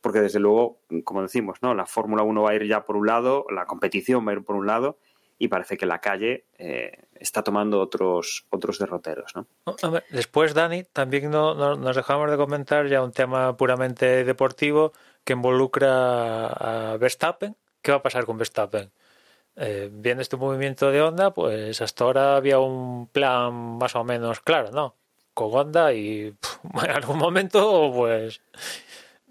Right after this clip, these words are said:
Speaker 2: no sé, esta gente dará con la tecla y luchar por el campeonato del mundo, ¿no? Que ya deberían estar luchando por el campeonato del mundo este año y ya consiguiéndolo sí o sí, ¿no? Cosa que no parece factible.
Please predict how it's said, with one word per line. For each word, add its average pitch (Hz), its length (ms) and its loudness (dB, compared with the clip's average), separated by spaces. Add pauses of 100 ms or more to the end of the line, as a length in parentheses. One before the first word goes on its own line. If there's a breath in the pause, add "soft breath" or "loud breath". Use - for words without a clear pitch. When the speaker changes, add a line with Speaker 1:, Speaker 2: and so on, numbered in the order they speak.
(400)
Speaker 2:
no 139 200 0
sé, 151 100 4
esta 120 220 0
gente 156 460 2
dará 147 240 4
con 147 80 2
la 147 140 2
tecla 170 440 4
y 131 240 0
luchar 123 300 0
por 131 140 2
el 123 60 0
campeonato 123 460 2
del 117 120 2
mundo, 113 300 -6
¿no? 143 200 -2 (460 soft breath)
Que 117 120 0
ya 123 140 4
deberían 127 340 2
estar 131 240 0
luchando 123 440 0
por 120 120 0
el 117 60 -2
campeonato 123 460 -2
del 123 120 2
mundo 123 400 0
este 135 260 2
año 156 400 0
y 117 200 0
ya 127 280 2
consiguiéndolo 131 880 2
sí 120 120 -2
o 117 100 2
sí, 107 180 -6
¿no? 135 140 -4 (480 soft breath)
Cosa 120 280 -4
que 113 140 -2
no 113 180 -2
parece 113 520 0
factible. 107 560 -2